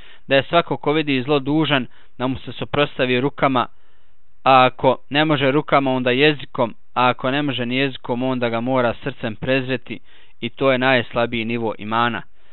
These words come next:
Hadis bilježi Buhari i Muslim. Iz ovoga hadisa jasno se vidi da čovjek mora biti aktivan u borbi protiv zla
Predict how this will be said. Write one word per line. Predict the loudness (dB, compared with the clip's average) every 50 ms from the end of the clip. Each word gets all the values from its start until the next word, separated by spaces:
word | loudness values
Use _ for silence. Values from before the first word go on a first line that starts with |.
| -12 -12 -12 -6
Hadis | -4 -4 -2 0 -2 -2
bilježi | -2 -2 -2 0 0 -2 -2 -6
Buhari | -6 -6 -2 0 0 0 0 -2
i | -2
Muslim. | -4 -4 -4 -6 -6 -10 -10 -10 -10 -12 -12 -14 -14 -12 -12 -12 -12 -12 -8 -6
Iz | -2 2 4
ovoga | 4 6 6 6 6 6
hadisa | 2 2 4 4 2 4 4 6
jasno | 6 6 6 4 -2 -2
se | 0 -2 0
vidi | 0 2 2 0 -2 -2 -4 -10 -12 -12 -6
da | -4 -2 -2
čovjek | 2 4 4 4 2 0
mora | 0 0 2 2 2 0
biti | -2 -4 -2 2 2
aktivan | 2 2 0 -8 -6 -6 -4 -4 -6 -6
u | -8 -8
borbi | -2 0 0 0 0 0 -4
protiv | -6 -8 -8 -8 -6 -6 -6
zla | -4 2 2 2